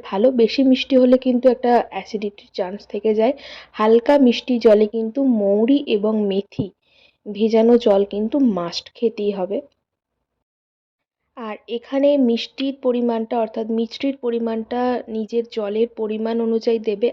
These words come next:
আর, আর মেথি আর মৌরিটা হচ্ছে একদম ইকুয়াল, অর্থাৎ এক চামচ হলে দুটোই কিন্তু এক চামচ দেবে, বা যদি দুজন খাও তাহলে দু চামচ দিলে মেথিটা, তাহলে কিন্তু মৌরিটাও তোমাকে দু চামচ দিতে হবে। তো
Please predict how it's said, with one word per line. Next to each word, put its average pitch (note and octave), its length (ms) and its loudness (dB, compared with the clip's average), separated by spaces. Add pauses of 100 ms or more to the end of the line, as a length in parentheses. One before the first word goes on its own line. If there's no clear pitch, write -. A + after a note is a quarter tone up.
(100)
আর, G#3 120 -12 (380)
আর G#3+ 240 -4
মেথি A3 640 2 (100)
আর G#3 220 4 (320)
মৌরিটা A#3+ 560 6
হচ্ছে A#3+ 440 0 (100)
একদম A3+ 380 -4 (160)
ইকুয়াল, G3+ 460 -4
অর্থাৎ G3+ 340 -4 (140)
এক A3 240 -12
চামচ A#3 340 2 (100)
হলে A#3+ 180 6
দুটোই A#3+ 400 0
কিন্তু A#3 320 2
এক F#3+ 220 0
চামচ G#3+ 360 -8
দেবে, B3 200 2
বা B3+ 160 -4
যদি G#3 200 0
দুজন A3 440 4
খাও B3+ 240 0
তাহলে A3 260 0
দু G#3 160 -4
চামচ A3+ 460 2
দিলে A#3 220 4
মেথিটা, A#3+ 1080 0
তাহলে G3+ 340 -4
কিন্তু A3 280 2
মৌরিটাও G#3 520 4
তোমাকে A3 380 0
দু G3+ 160 -2
চামচ F#3 400 -4
দিতে F3 240 -16
হবে। F3+ 200 -8
তো F#3+ 120 -10